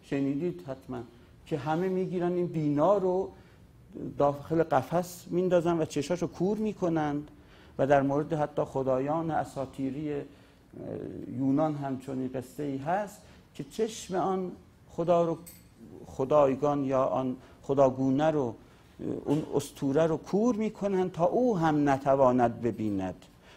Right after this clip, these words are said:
چون دیدن جرم است، چون فهمیدن جرم است، درک کردن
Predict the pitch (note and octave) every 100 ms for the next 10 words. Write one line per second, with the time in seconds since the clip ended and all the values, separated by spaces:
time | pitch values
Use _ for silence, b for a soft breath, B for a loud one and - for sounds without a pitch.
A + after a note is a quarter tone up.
0 | B G#3 A#3+ - G3+ D#3 G#3+ A#3 F#3+ B3
1 | G#3 C#3 G#2+ - - A#3 A3+ G3+ E3 D#3
2 | F3 D#3 A3 A3 A3+ A#3 G3 C#3 A2 -
3 | A#2 B B - G3+ F3+ E3+ - - F3
4 | D#3 F3+ A#3 A3